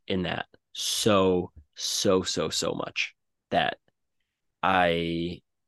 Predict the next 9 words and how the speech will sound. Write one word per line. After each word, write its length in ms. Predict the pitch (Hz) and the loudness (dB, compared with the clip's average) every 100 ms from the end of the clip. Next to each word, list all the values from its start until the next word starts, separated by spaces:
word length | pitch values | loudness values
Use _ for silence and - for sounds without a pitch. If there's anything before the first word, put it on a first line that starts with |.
| _ _ _ _ _ _ | _ _ _ _ _ _
I 140 | 104 101 | 0 2
came 260 | 117 110 | 4 6
out 140 | 107 107 | 6 4
of 40 | |
that 160 | 104 90 | 2 0
museum, 600 | 95 87 92 90 87 85 | -2 -2 0 0 -2 -4
like, 220 | 95 90 | -4 -6
genuinely 720 | 90 98 92 98 101 101 95 95 | -4 2 4 4 4 4 0 -2
fried. 800 | - - 104 82 60 50 - | -6 -2 4 4 4 0 -8